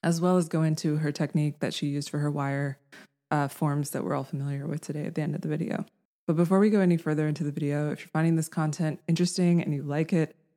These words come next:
hit the like button and subscribe to the channel because that will help YouTube know that this is good stuff to bring to other people. Since this channel is new, I have a ton of content planned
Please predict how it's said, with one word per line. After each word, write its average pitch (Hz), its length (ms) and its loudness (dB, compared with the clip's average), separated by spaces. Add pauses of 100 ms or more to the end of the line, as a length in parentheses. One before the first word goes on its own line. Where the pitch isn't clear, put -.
(160)
hit 196 80 2
the 214 80 6
like 175 220 4
button 160 480 2
and 147 420 -2
subscribe 175 380 0
to 196 80 -2
the 160 100 2
channel 147 320 -2
because 147 300 -4
that 147 160 -4
will 147 80 -2
help 143 240 -4
YouTube 147 380 -4
know 143 380 -4
that 147 220 -4
this 151 220 -6
is 143 80 -8
good 143 200 -6
stuff 147 380 -6
to - 100 -8
bring 147 220 -4
to - 100 -10
other 143 140 -8
people. 180 480 -2 (560)
Since 180 280 -2
this 165 140 -8
channel 170 340 2
is 156 120 0
new, 151 220 0
I - 80 -4
have 170 100 0
a 156 60 -8
ton 170 400 2
of 147 460 -4
content 147 500 -2
planned 143 400 -4